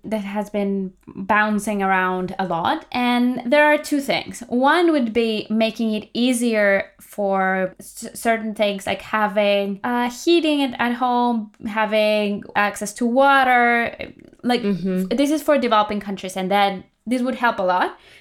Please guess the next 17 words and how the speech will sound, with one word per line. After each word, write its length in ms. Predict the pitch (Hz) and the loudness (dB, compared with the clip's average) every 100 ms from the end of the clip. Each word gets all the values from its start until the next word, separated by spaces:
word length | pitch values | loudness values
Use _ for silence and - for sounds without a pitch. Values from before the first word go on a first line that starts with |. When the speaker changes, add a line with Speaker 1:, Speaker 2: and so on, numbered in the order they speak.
| - | -8
Speaker 1:
But 160 | - - | -6 0
also 340 | 320 339 359 | 0 0 -4
for, 720 | 349 277 254 247 240 240 226 | -4 -2 0 0 0 -2 -8
for 500 | - - 233 220 220 | -12 -8 -6 -4 -6
developed 520 | 202 240 233 233 233 | -4 -2 0 0 -4
countries, 520 | - 240 226 190 180 - | -4 -4 -2 -2 -4 -4
it's 320 | 240 240 - - | -4 -4 -8 -6
interesting 420 | 240 240 - 233 208 | -4 -4 -4 -4 -4
to 120 | 233 | -10
think 320 | 214 220 202 - | -4 -4 -2 0
about 260 | 202 196 | 2 0
family-friendly 800 | 196 214 214 208 - 202 208 226 | 0 -2 -2 -4 -2 -2 0 -2
policies 600 | 226 220 214 214 226 214 | -4 -4 -4 -6 -8 -6
like 220 | 190 190 | -6 -4
paid 260 | 220 202 202 | -2 -2 -2
parental 460 | 208 202 202 202 | -4 -2 -2 -4
leave. 340 | 190 190 190 | -6 -4 -6